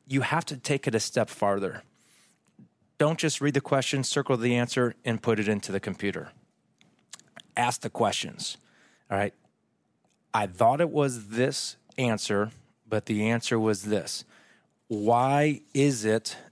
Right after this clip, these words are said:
different than what I thought the answer was?" Um, so I'm gonna pull out, uh, my one hundred question test,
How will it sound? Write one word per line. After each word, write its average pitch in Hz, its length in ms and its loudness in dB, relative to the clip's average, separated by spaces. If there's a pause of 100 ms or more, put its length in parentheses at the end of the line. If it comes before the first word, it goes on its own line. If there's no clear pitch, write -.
(100)
different 110 460 0
than 107 160 0
what 107 160 4
I 104 100 2
thought 104 300 2
the 98 140 -4
answer 101 260 -2
was?" 101 440 -2 (460)
Um, 98 120 -6
so 113 120 2
I'm 110 100 0
gonna 127 180 2
pull 160 240 2
out, 151 200 2 (120)
uh, 110 240 2 (300)
my 127 180 2
one 131 240 2
hundred 127 340 0
question 117 420 0
test, - 480 0